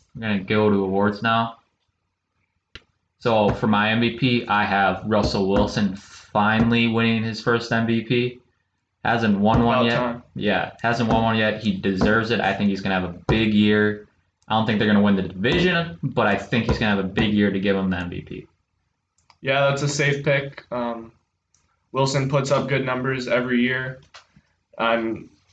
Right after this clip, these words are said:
Speaker 2: totally shocked that he's never won M V P, so I think it's fair to say he has a shot this year.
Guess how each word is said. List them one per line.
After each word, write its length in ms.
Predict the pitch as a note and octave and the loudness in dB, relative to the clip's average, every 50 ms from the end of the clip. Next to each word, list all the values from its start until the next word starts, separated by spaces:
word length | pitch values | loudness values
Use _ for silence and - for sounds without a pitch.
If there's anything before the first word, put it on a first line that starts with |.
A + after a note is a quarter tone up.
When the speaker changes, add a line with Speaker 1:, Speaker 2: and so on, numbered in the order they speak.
| _ _ | _ _
Speaker 2:
totally 360 | - - D3+ C#3 C3+ - C#3 C3 | -4 0 0 2 2 0 0 -2
shocked 360 | C3+ C#3+ B2+ B2+ B2+ - - | 0 0 0 0 0 0 0
that 100 | C#3 B2+ | -2 0
he's 160 | B2+ B2 A#2+ | 0 0 0
never 300 | A#2+ B2+ B2 A#2+ B2+ B2+ | 0 -2 -2 -2 -2 -2
won 300 | B2 B2 B2 B2 B2 A#2+ | 0 0 0 0 0 -2
M 160 | A#2+ A#2+ B2 B2 | -2 -4 -4 -2
V 160 | B2 A#2+ A#2+ A#2+ | -2 -2 -2 -2
P, 380 | - C3+ C3 C3 B2+ C3 C3 - - _ | -4 -6 -6 -6 -8 -8 -12 -16 -20 _
so 400 | _ - - A#2+ A2+ A2+ A2+ - _ _ _ _ _ _ _ _ _ _ _ _ _ | _ -10 -8 -6 -6 -6 -8 -12 _ _ _ _ _ _ _ _ _ _ _ _ _
I 60 | B2+ | -2
think 140 | C3 C3 B2+ | -2 0 -2
it's 100 | B2 - | -2 0
fair 160 | - C3 B2+ | 0 0 2
to 60 | B2 A#2+ | 2 0
say 240 | A#2+ C#3 B2 B2 | 0 0 0 0
he 100 | B2 A#2+ | 2 2
has 180 | A#2+ A#2+ A#2+ A#2 | 2 2 2 0
a 60 | - - | -2 -4
shot 280 | - B2+ A2+ A#2 A#2 | -2 -2 -2 -2 -4
this 160 | A#2 A#2+ - | -6 -10 -10
year. 100 | C3 C3 | -8 -10